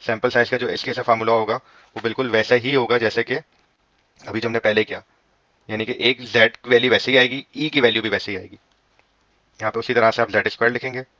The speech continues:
multiply by और नीचे ई स्क्वायर लिखेंगे।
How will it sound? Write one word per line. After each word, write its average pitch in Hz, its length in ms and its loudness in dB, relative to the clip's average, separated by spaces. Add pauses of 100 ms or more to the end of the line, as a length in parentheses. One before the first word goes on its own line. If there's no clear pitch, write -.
(320)
multiply 120 420 0
by 127 140 0 (460)
और 104 100 -4
नीचे 107 300 -6
ई 120 120 -4
स्क्वायर 107 240 -6
लिखेंगे। 98 280 -16